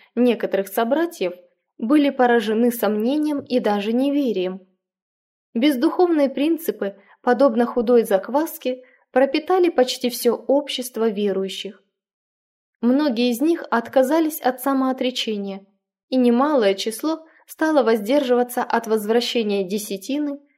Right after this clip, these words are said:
и от добровольных пожертвований. Бог в своем провидении призвал к реформе в своей священной работе. Прежде она должна начаться в сердцах верующих, а затем привести к внешним переменам.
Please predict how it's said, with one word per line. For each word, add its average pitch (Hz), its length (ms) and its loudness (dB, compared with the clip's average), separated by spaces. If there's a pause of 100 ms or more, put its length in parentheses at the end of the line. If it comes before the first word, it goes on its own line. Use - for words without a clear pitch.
(100)
и 277 100 0
от 240 160 6
добровольных 226 800 2
пожертвований. 196 1000 -2 (1160)
Бог 285 360 -2
в - 40 -14
своем 277 460 2
провидении 240 880 0 (160)
призвал 302 520 2
к 349 80 -8
реформе 220 580 2
в 196 40 -10
своей 220 360 0
священной 254 600 -2
работе. 185 640 -4 (640)
Прежде 262 400 2
она 269 200 2
должна 240 360 2
начаться 262 520 -2
в 226 60 -4
сердцах 277 520 -2
верующих, 214 720 -2 (320)
а 233 160 4
затем 214 520 -2
привести 220 540 0
к 381 120 -10
внешним 254 540 0
переменам. 208 760 -2